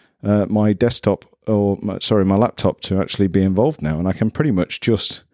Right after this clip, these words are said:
um, take my la-, my phone. And it's, what's been great about it, therefore, is actually I've just taken a step back and gone, "Well, I've got everything I need in my hand. It's, it's, I can just produce podcasting." So this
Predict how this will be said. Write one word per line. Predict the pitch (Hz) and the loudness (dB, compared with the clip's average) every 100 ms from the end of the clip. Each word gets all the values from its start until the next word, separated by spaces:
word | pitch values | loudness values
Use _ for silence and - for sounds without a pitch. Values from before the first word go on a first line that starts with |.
| _ _ _ _ _ - | _ _ _ _ _ -2
um, | 101 101 101 - - | 0 2 0 -2 -4
take | - 120 120 - - - - - - | 0 0 0 -6 -14 -16 -16 -20 -10
my | 110 110 | -2 0
la-, | 110 - | 0 0
my | 113 | 0
phone. | 107 - 135 92 82 87 - | 0 -2 0 0 -4 -6 -4
And | 113 | -2
it's, | 104 - - _ _ - | -2 -6 -12 _ _ -4
what's | 170 | -2
been | 156 104 | 0 2
great | 120 - | 2 2
about | 71 71 | -2 -4
it, | - | -4
therefore, | 87 - 92 | -4 -2 -2
is | 107 | 0
actually | 131 - 110 | -2 0 -2
I've | 110 | 0
just | 120 - | -2 -2
taken | - 123 113 | -2 -2 -2
a | 104 | -2
step | - - | -2 -4
back | 113 | -4
and | 117 | 0
gone, | 123 123 117 | 0 0 0
"Well, | 143 135 _ _ _ _ _ _ - | 0 0 _ _ _ _ _ _ -6
I've | 123 131 | -4 0
got | 156 - | 0 0
everything | 135 127 117 | 0 0 2
I | 110 | 4
need | 113 | 4
in | 104 | 2
my | 107 | 0
hand. | - 165 95 | 0 -2 -2
It's, | 87 - - | -2 -4 -4
it's, | - 107 - - - _ - | -2 -2 -2 -4 -6 _ -8
I | 104 | -6
can | - - 147 113 | -4 0 0 2
just | 98 - | 0 0
produce | 110 104 98 | 0 2 0
podcasting." | - 120 - 85 87 | -2 -4 -4 -4 -2
So | - | 0
this | 110 139 | 0 0